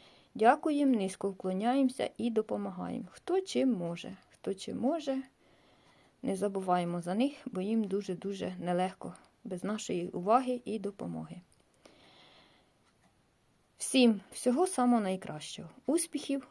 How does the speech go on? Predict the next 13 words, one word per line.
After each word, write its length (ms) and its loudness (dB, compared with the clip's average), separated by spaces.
в 140 -2
усіх 340 0
ваших 500 -2
починаннях, 720 0
в 40 2
усіх 340 -2
ваших 280 -4
справах. 540 -2
Міцного 480 0
приміцного 640 -2
здоров'я, 560 -2
натхнення 920 4
і 240 6